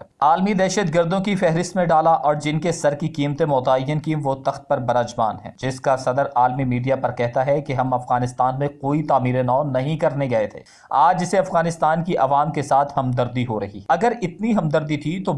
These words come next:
बीस सालों में अफगान आवाम को कुछ तो ऐसा देकर जाते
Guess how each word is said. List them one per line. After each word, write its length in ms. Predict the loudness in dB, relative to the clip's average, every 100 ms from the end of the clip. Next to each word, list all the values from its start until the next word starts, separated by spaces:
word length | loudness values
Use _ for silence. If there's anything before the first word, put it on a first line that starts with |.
| -2
बीस 340 | -2 -2 -2
सालों 260 | 0 2 2
में 120 | -2
अफगान 460 | -4 -6 0 0 0 -2
आवाम 340 | 0 0 0
को 140 | -4 -6
कुछ 280 | -6 -8 -2
तो 100 | 0
ऐसा 240 | 2 0
देकर 300 | -2 -2 -2
जाते 340 | -2 -2 -2